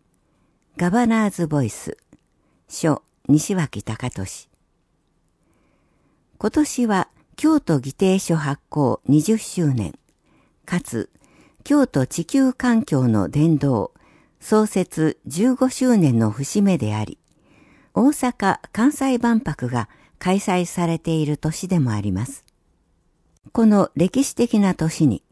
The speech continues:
地球環境保全のレガシーを次世代へつなぐのが未来会議の取り組みです。未来会議のメンバーは、人種、国籍の異なる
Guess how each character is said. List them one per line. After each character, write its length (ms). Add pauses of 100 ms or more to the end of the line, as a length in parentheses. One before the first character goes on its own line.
(500)
地 160
球 260
環 300
境 220
保 180
全 260
の 260
レ 160
ガ 140
シ 240
ー 100
を 120 (360)
次 140
世 180
代 300
へ 100
つ 160
な 140
ぐ 140
の 140
が 180 (420)
未 140
来 220
会 300
議 100
の 140
取 200
り 60
組 180
み 40
で 160
す。 160 (1400)
未 140
来 240
会 280
議 120
の 140
メ 180
ン 80
バ 220
ー 40
は、 120 (640)
人 300
種、 320 (500)
国 200
籍 360
の 160
異 280
な 200
る 160